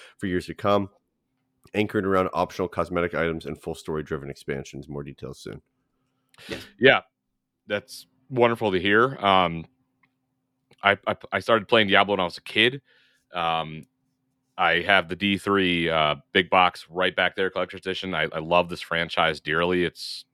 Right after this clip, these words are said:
Speaker 3: one of those franchises that I, I hold, hold on to dearly. So to see Diablo four come back into the limelight is something special to me. Um, this game also does look beautiful. It looks like when you are in combat in this game, there is weight.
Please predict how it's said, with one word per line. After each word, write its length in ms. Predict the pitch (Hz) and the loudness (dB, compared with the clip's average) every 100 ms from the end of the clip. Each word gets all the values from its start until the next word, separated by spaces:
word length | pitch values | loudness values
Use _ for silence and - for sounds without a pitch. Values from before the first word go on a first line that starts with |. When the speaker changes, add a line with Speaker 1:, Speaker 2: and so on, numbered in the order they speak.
| _ | _
Speaker 3:
one 160 | 78 80 | -10 -6
of 60 | |
those 140 | 80 - | -6 -6
franchises 500 | 87 85 90 82 82 | -2 -2 -2 -4 -4
that 100 | 87 | -2
I, 180 | 80 78 85 | -2 -4 -8
I 80 | |
hold, 260 | 85 95 92 - | -2 0 -2 -4
hold 280 | - 107 92 | -4 0 4
on 220 | 87 104 | 2 0
to 140 | 127 | -6
dearly. 440 | 117 120 127 156 - - - - | -6 -4 -4 -8 -12 -20 -20 -20
So 160 | - 113 | -2 -2
to 60 | |
see 380 | - - 139 127 | 0 -4 -2 -4
Diablo 460 | - 113 110 104 95 | -4 2 4 4 -4
four 500 | - 107 107 92 - _ | -4 -2 0 -2 -6 _
come 340 | - 104 92 - _ _ _ _ | -6 -4 -6 -16 _ _ _ _
back 220 | 117 110 | 4 4
into 160 | 110 101 | -6 -6
the 100 | 95 | -4
limelight 500 | 92 95 90 85 87 | -2 -2 -2 -6 -6
is 160 | 90 | -8
something 480 | - - 98 92 90 | -10 -6 -6 -6 -10
special 420 | - - 87 - 78 | -12 -4 -2 -2 -10
to 80 | |
me. 200 | 76 71 _ - - - | -14 -16 _ -20 -20 -6
Um, 400 | 95 92 85 76 - _ | 0 0 0 -4 -16 _
this 200 | 107 101 | -4 0
game 220 | 117 107 | 0 2
also 240 | 104 104 90 | 2 0 -2
does 300 | 98 95 95 | 0 0 0
look 220 | 92 - | -4 -4
beautiful. 520 | 92 95 - 107 107 | -4 -4 -2 0 0
It 180 | 92 85 | -4 -2
looks 320 | 107 - - | -2 -2 0
like 220 | 101 92 - 92 | 2 2 -4 -14
when 240 | 92 90 | -12 -8
you 200 | 95 95 - | -10 -10 -2
are 320 | 101 101 101 | 4 4 4
in 240 | 95 92 92 | 2 -6 -8
combat 540 | - 95 90 101 98 | -2 0 4 2 2
in 80 | 104 | -4
this 140 | 101 | -8
game, 380 | - 107 107 113 _ _ _ - _ _ | -6 -4 -6 -10 _ _ _ -20 _ _
there 120 | 117 | 2
is 220 | 120 104 | 2 2
weight. 520 | 98 104 95 - - | 2 4 4 2 -12